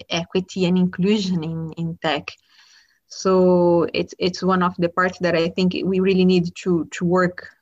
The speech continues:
uh, more on that. So at Moinward, we try to foster this environment where people from different backgrounds, they can come and, and really have a, a opportunity to, to have, uh, a good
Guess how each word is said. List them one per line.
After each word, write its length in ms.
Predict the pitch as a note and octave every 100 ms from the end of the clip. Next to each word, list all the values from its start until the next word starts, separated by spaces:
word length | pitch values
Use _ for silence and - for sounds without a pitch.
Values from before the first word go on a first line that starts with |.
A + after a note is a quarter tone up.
| -
uh, 280 | F3+ E3 E3
more 420 | F3 F3 F3 D#3+
on 200 | D#3+ E3+
that. 260 | E3+ F3 F3+ - _ _ _ _ -
So 440 | - F#3+ F#3 F3+
at 180 | - F3
Moinward, 480 | F#3+ F#3 F#3+ G3 F#3+
we 100 | F3
try 240 | F3+ E3
to 140 | F3 F3+
foster 500 | - E3 E3+ - F3
this 300 | E3+ E3+ F3
environment 760 | F3+ F3 F3 F#3 D#3+ D3+ F3+
where 320 | E3+ F3 E3+ E3 _ _ _ _ -
people 440 | F#3 F#3 F#3 F3+ _ _ _
from 220 | - E3+ F#3
different 500 | F#3+ - F#3 F#3+ E3
backgrounds, 720 | D#3+ F3 - F3+ F3 F3+ -
they 160 | D3+ D#3
can 280 | - D#3+ F3
come 520 | F3 F3 F#3+ F3 F3 - - _
and, 340 | F#3 F#3+ F#3+ F3+
and 160 | F#3+
really 200 | F#3+ G3
have 340 | F3+ F#3 F3 E3
a, 180 | E3+ -
a 100 | F3
opportunity 680 | F3 F#3 F3+ G#3 G#3 G#3 F#3
to, 680 | - G3 F#3 F3+ F3 F3 F3 -
to 100 | F#3
have, 300 | F#3 F3+ F3 - - -
uh, 480 | E3+ D#3+ D#3 - E3+ - _ _ _ -
a 40 |
good 380 | E3+ E3+ F#3 F3+